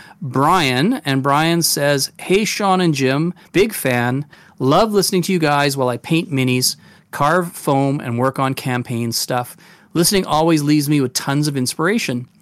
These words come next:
Someday I'd love to hear about your homebrewed gods, goddesses, demigods, cults, spirits, and whatever other lore you might be willing to share from your homebrewed worlds,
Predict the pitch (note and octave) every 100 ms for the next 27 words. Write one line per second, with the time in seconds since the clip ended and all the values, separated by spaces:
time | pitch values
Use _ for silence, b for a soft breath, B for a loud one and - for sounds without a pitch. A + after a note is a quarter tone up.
0 | _ - F3+ A3+ A3 E3 D#3+ A3 G#3+ F#3+
1 | F3 F3 C#3+ C3+ D3+ E3+ F#3+ E3 E3+ E3
2 | C3 C3+ D3+ F#3 D#3+ C3 C#3 D#3+ F3 C#3+
3 | B2 C#3+ E3+ F3 D#3+ - - F3+ - -
4 | - F3+ G3 D3+ A#2 A#2 F3+ G3+ G3+ -
5 | E3+ F3 C3+ D#3 F3 C3+ D3+ D#3 - C#3
6 | C3 A#2+ D3 F3+ F3 D#3+ - C#3 B2+ A#2+
7 | - B B - B2+ A2+ C#3+ D#3+ D3+ C#3+
8 | D3 C#3 B2+ B2 A2+